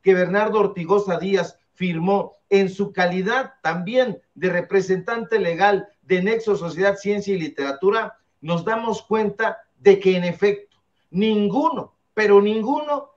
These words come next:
es menor a los quinientos mil pesos. Y es que Aguilar Camín, nos aseguran,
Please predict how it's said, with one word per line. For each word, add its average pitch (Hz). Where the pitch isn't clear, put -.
es 240
menor 208
a 220
los 185
quinientos 160
mil 175
pesos. 135
Y 196
es 254
que 226
Aguilar 165
Camín, 196
nos 160
aseguran, 160